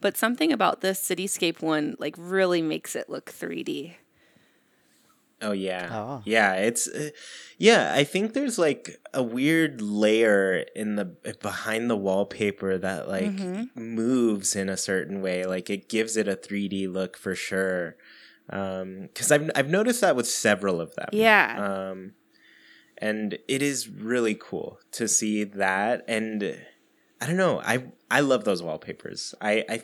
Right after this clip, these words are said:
Speaker 2: think the city one that I use in, um, i-, my basement, like, the studio that I made,
Speaker 1: Oh,
Speaker 2: I
Speaker 1: yeah.
Speaker 2: think that's that wallpaper, right?
Speaker 1: I think you're right.
Speaker 2: Yeah, it's a good one. I love it.
Speaker 1: Mm-hmm.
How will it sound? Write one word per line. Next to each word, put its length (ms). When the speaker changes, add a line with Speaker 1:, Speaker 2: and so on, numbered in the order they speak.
Speaker 2:
think 360
the 120
city 400
one 260
that 100
I 40
use 560
in, 420
um, 640
i-, 240
my 140
basement, 580
like, 140
the 100
studio 440
that 160
I 100
made, 480
Speaker 1:
Oh, 160
Speaker 2:
I 40
Speaker 1:
yeah. 260
Speaker 2:
think 140
that's 360
that 260
wallpaper, 560
right? 320
Speaker 1:
I 100
think 200
you're 120
right. 320
Speaker 2:
Yeah, 260
it's 200
a 40
good 200
one. 240
I 60
love 200
it. 140
Speaker 1:
Mm-hmm. 840